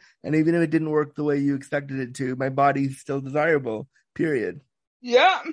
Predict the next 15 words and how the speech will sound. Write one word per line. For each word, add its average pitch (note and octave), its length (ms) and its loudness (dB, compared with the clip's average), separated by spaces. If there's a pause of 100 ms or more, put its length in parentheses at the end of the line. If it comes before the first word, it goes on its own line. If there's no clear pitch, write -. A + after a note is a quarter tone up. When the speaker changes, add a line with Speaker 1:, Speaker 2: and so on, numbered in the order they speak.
(520)
Speaker 2:
And C#4 520 4
I'm C4+ 440 2
really D4 480 4
tired D#4+ 680 0
of G3+ 220 -6
it. G3+ 240 -8
So A#3+ 220 4
I A3+ 580 6 (320)
actually B3+ 1000 2
just B3 380 2
recently A3+ 880 0
deleted A3 720 4
all G#3 280 2
dating G3+ 680 -2
apps G3 340 0